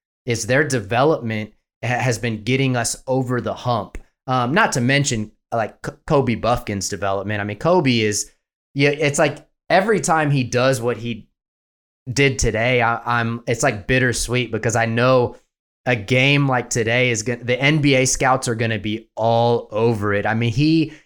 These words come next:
he did some things in this game that scream, uh, pro, you know, pro basketball. And, but that's, maybe that's what Jaylen Llewellyn becomes for us, is perhaps he's, uh, a little bit of a,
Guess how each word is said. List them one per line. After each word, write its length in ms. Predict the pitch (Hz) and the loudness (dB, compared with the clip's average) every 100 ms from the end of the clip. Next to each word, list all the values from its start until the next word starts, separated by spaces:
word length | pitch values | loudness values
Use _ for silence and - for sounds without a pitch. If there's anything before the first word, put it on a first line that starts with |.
| - | -2
he 140 | 165 | 0
did 220 | 170 180 175 | 4 2 2
some 200 | 160 147 | -2 0
things 300 | 151 135 120 | 0 0 0
in 120 | 113 | 0
this 200 | 127 - | 0 0
game 300 | 127 120 107 | 0 0 -2
that 120 | 98 | -4
scream, 960 | - - - 123 123 127 123 110 98 - _ _ _ _ - | -2 -4 -4 0 2 2 2 0 -2 -8 _ _ _ _ -2
uh, 340 | 117 110 104 - 135 - | 2 2 0 -4 -10 -2
pro, 120 | - 135 | 0 2
you 100 | 120 | 0
know, 100 | 107 | 4
pro 320 | - 135 123 | 6 6 4
basketball. 760 | 107 107 110 113 95 98 95 107 | 2 0 0 -4 -2 -2 -2 -2
And, 340 | 117 110 104 - _ _ _ _ _ _ _ | -2 -2 -4 -10 _ _ _ _ _ _ _
but 200 | 120 165 | 0 2
that's, 300 | 196 220 269 | 4 2 -2
maybe 280 | 147 196 311 | 0 2 2
that's 180 | 311 - | 0 0
what 160 | 175 127 | 0 2
Jaylen 400 | 143 147 139 131 | 2 2 2 0
Llewellyn 460 | 113 120 123 113 | 0 0 0 -4
becomes 560 | 107 107 120 117 123 120 | -6 -8 -4 -2 -2 -4
for 220 | - 104 | -6 -4
us, 320 | 101 98 - - _ _ - | -4 -6 -10 -16 _ _ -6
is 460 | 117 120 117 113 - _ - | 0 2 0 -4 -10 _ -4
perhaps 600 | 135 117 131 160 175 - | -2 0 0 -2 -2 -4
he's, 340 | 139 127 110 - | -2 -2 -4 -8
uh, 440 | 120 110 104 95 - _ _ _ - | -4 -2 -2 -4 -10 _ _ _ -8
a 80 | 117 | -2
little 200 | 127 139 | 0 2
bit 160 | 135 127 | 2 0
of 140 | 107 | 0
a, 320 | 113 107 104 | -2 -2 -6